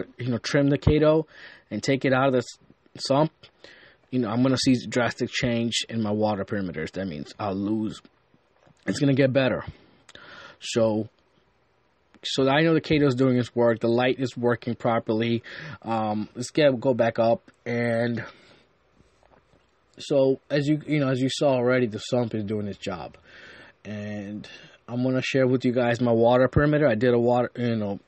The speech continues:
test of my water today. So I'll go over the readings that I got. Now, my ammonia is at zero.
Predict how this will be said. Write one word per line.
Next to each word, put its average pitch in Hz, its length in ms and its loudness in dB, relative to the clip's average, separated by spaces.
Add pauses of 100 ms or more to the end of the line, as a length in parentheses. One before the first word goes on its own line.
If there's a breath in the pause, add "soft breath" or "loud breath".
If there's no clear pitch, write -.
(460)
test 131 320 -4
of 123 40 2
my 120 120 0
water 123 340 2
today. 127 640 2 (460 loud breath)
So - 180 -14
I'll 120 160 2
go 139 220 2
over 127 640 4
the 113 160 -2
readings 120 400 2
that 107 180 0
I 90 120 -6
got. 98 440 -4 (480 loud breath)
Now, 107 500 -4 (1500 soft breath)
my 120 80 0
ammonia 185 720 4 (540)
is 131 220 -2
at 123 360 0 (640 loud breath)
zero. 123 440 4